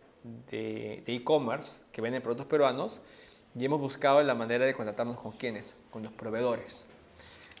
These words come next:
En este caso, eh, encontramos a estos comerciantes, inclusive acá en Lima, no siquiera en provincia, están en, en Miraflores, están en San Miguel, y,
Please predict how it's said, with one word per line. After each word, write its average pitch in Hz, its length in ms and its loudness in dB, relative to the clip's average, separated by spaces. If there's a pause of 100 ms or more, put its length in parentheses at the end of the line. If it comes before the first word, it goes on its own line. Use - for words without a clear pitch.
En 110 120 -6
este 131 220 0
caso, 156 600 2
eh, 110 200 -6 (280)
encontramos 120 680 0 (100)
a 107 100 -8
estos - 180 -10
comerciantes, 131 680 -4
inclusive 131 380 -2
acá 240 160 0
en 247 60 0
Lima, 165 260 0
no 123 80 -8
siquiera 147 220 -2
en 185 60 -2
provincia, 156 380 0
están 120 280 -6
en, 123 180 -6
en 110 80 -8
Miraflores, 135 720 2
están 117 240 -10
en 117 60 -6
San 107 160 -10
Miguel, 123 360 -4 (920)
y, 156 400 2